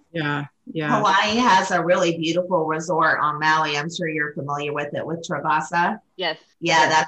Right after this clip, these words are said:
Speaker 2: that's a wellness,
Speaker 3: A wellness
Speaker 2: um,
Speaker 3: retreat.
Speaker 2: resort. It's gorgeous, where you can do yoga and,
Speaker 3: Mm-hmm.
Speaker 2: and views are just absolutely gorgeous, and they have their own restaurant.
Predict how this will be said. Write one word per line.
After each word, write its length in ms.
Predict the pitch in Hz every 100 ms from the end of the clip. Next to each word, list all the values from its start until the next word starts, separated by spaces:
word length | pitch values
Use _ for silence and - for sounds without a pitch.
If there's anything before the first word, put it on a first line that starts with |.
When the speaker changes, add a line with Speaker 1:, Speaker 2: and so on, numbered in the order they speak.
| -
Speaker 2:
that's 280 | 175 156 147
a 20 |
wellness, 680 | 156 160 165 160 151 151 - -
Speaker 3:
A 40 |
wellness 520 | 190 185 180 180 143
Speaker 2:
um, 140 | 139 135
Speaker 3:
retreat. 220 | 208 180
Speaker 2:
resort. 680 | 160 170 160 156 151 143 -
It's 180 | 151 -
gorgeous, 640 | 147 156 147 143 127 117 -
where 160 | 139
you 220 | 139 139
can 160 | - 139
do 100 | 151
yoga 540 | 147 131 135 135 135
and, 800 | 135 131 131 127 127 117 110 110
Speaker 3:
Mm-hmm. 180 | 190 185
Speaker 2:
and 160 | - - -
views 300 | 131 139 135
are 80 | 135
just 240 | 131 127 -
absolutely 400 | 131 127 127 113 -
gorgeous, 340 | 123 127 127
and 120 | 120
they 100 | 127
have 120 | 156 127
their 160 | 110 123
own 120 | 123
restaurant. 640 | 123 127 - 135 131 131